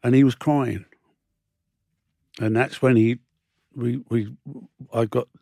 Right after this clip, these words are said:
we were gonna build a gym, we were gonna get fit, fit, we'd get him fit, and I promised him that if he got fit, I'd get Pete back on the road touring. Uh,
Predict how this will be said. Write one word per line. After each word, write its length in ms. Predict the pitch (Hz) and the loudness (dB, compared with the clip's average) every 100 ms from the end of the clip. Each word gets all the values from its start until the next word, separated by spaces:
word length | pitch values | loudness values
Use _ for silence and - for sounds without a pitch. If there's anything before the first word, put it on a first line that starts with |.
| - | -14
we 220 | 110 113 | -6 -4
were 100 | 107 | -4
gonna 200 | 95 101 92 | -4 -6 -6
build 260 | 98 98 | -6 -6
a 60 | 90 | -8
gym, 480 | - 104 117 113 113 - - - | -8 0 2 2 -2 -10 -18 -6
we 80 | 120 | -2
were 60 | 104 | 2
gonna 140 | 107 | 2
get 240 | 101 117 | 0 -2
fit, 300 | - - 117 - | -6 -6 -6 -6
fit, 380 | - - 123 - - | -6 0 0 0 -10
we'd 200 | 113 104 | -10 -6
get 140 | 113 | -4
him 120 | 107 | -4
fit, 380 | 98 - 123 117 - - - | -6 -2 -2 -2 -8 -20 -10
and 100 | - | -4
I 60 | 107 | -2
promised 460 | - - 147 127 - | -2 0 2 2 0
him 120 | 107 | 0
that 100 | 113 | 0
if 100 | 90 | -2
he 80 | 113 | -4
got 180 | 117 - | -2 -4
fit, 320 | - 147 143 | 0 2 2
I'd 160 | 110 110 | -2 -4
get 160 | 135 - _ _ _ | -6 -8 _ _ _
Pete 240 | - 123 - | -4 -4 -4
back 220 | 104 107 | -8 -6
on 140 | 110 | -4
the 80 | 104 | -4
road 280 | 107 104 101 | -4 -6 -6
touring. 440 | - 110 101 98 95 _ _ _ _ - - _ _ _ _ - | -6 -6 -6 -10 -14 _ _ _ _ -20 -20 _ _ _ _ -2
Uh, 460 | 117 110 113 107 | 2 4 4 2